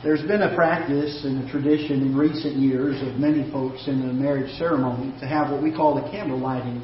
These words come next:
ceremony. And in the ceremony, there are two individual candles that represent the two individual lives that are here before you today.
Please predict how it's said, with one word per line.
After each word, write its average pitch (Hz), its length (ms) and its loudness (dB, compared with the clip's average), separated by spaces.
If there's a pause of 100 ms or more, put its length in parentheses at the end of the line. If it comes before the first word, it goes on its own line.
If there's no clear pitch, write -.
(120)
ceremony. 127 440 -4 (1200)
And 139 120 0
in 180 200 2
the 160 340 0
ceremony, 160 540 2
there 151 160 2
are - 120 -2
two 202 140 -2
individual 151 680 -2
candles 135 480 -2
that 131 120 -4
represent 147 520 -2
the - 140 -10
two 151 120 4
individual 139 480 0
lives 135 460 -2
that 127 120 -6
are 127 80 -4
here 139 160 0
before 135 320 -2
you 123 160 -2
today. 127 360 -4